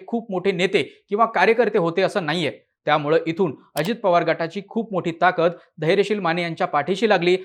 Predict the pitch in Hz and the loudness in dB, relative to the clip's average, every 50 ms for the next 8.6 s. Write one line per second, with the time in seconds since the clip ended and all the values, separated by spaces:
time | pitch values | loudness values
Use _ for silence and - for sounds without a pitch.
0 | - - 170 156 - 226 208 175 160 156 - 196 175 165 165 - 151 143 135 - | -8 -10 -10 -6 -4 -2 -2 -2 -2 0 2 2 2 2 0 -2 -4 -2 0 4
1 | - - 196 220 254 262 247 285 247 214 190 185 165 156 311 - - - 160 170 | 6 6 6 6 4 4 4 4 6 6 4 4 4 4 4 4 4 2 -2 -2
2 | 190 139 127 151 170 185 - 170 156 180 175 - - 165 165 170 196 196 240 226 | -4 -4 0 0 0 2 2 2 2 2 0 0 0 0 2 2 2 0 0 -4
3 | - - 175 165 170 - 220 208 208 185 180 175 175 175 180 180 151 147 143 202 | -2 0 0 0 0 0 0 0 0 0 0 0 0 0 0 0 0 0 0 0
4 | 208 180 160 151 143 151 175 170 147 156 165 175 202 202 202 151 - - 180 180 | 0 0 -2 -4 -2 -4 -4 -4 -4 -4 0 0 0 0 0 -4 -4 -2 -2 -2
5 | 180 - 151 - - 190 180 156 143 - 175 170 214 220 - 214 185 175 170 165 | -2 -4 -8 -6 -6 -8 -6 -6 -6 -4 -2 0 0 0 0 -4 -2 -2 -2 0
6 | - 175 175 180 - _ _ - - - 233 220 233 254 240 226 208 196 196 190 | 0 -2 -2 -4 -6 _ _ -12 -6 -4 -2 4 4 4 4 4 2 0 0 -2
7 | 208 180 175 170 156 151 185 185 170 160 160 165 180 185 202 185 151 165 165 170 | -2 -2 -2 -2 0 0 0 0 0 -2 -4 -4 -2 -2 -2 2 2 2 2 4
8 | 170 214 180 160 151 127 147 139 135 135 120 135 | 2 2 2 2 2 0 -2 -2 -2 -2 -2 -2